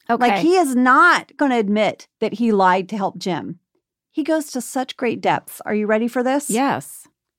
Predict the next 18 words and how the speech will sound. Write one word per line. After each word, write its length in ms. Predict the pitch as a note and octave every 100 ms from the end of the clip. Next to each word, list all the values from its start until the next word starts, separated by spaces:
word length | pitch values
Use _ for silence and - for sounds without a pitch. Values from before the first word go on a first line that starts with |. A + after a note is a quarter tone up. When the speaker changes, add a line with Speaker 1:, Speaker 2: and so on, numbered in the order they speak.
| _
Speaker 2:
A 80 | C#4+
police 560 | - E4 D#4+ F#4 - -
officer 500 | G#3 F#3 F#3+ - E3
walks 420 | E3+ G#3 C4 -
into 240 | E4+ C4+ C#4
the 160 | B3+
office. 640 | G#3 G3+ - - - - - _ _ D4
Andy 360 | F4 G#4 F4+
introduces 580 | D#4+ D4+ C4 E4+ - F#4+
him 160 | C#4+ B3+
as 160 | C4 -
Officer 500 | C#4 D#4 G4+ - F4
Foley 640 | - E4+ G4 G4+ D#4 G3+ - _
from 160 | C4
the 80 | C#4
Scranton 420 | - - D#4 D#4
P 220 | D#4 E4+ E4
D. 440 | F4 E4+ F#3